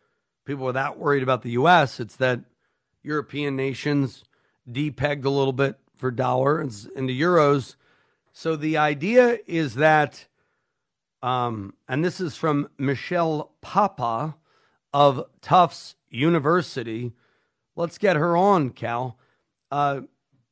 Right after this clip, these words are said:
basically, from brics vision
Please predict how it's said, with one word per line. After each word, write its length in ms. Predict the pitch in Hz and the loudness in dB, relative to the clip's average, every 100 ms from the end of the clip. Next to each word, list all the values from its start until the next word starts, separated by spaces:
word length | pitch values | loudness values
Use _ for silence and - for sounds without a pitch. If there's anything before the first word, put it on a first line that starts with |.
| _ _ | _ _
basically, 1000 | 117 175 208 - 180 147 165 165 151 135 - _ _ _ _ _ _ _ | -4 -4 -2 -4 -6 -4 -2 0 0 -4 -10 _ _ _ _ _ _ _
from 280 | _ 175 160 | _ -4 -4
brics 340 | 135 185 - - | -2 -4 -6 -8
vision 600 | 139 165 135 160 139 | -6 -4 -2 -2 -2